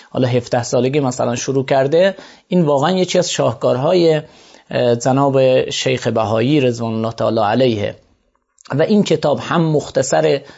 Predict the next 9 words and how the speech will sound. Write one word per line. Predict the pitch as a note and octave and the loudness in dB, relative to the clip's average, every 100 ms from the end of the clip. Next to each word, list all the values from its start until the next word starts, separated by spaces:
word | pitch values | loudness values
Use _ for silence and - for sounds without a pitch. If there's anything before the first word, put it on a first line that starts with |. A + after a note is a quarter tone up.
| - - | -18 -6
و | |
هم | B2 D3 | -2 0
مفیده. | C#3+ B2+ - D#3+ C#3+ C3 C3 - _ | 0 0 0 0 2 0 -2 -16 _
در | B2 B2+ | -2 0
واقع | C3 C#3 | 2 2
متن | D3 D#3 D#3 D#3 | 0 -2 -2 -2
موجزی | C#3+ C#3 C3 D#3+ E3 E3 | 0 2 2 2 2 0
است | D#3 - | -2 0
که | D#3 | -2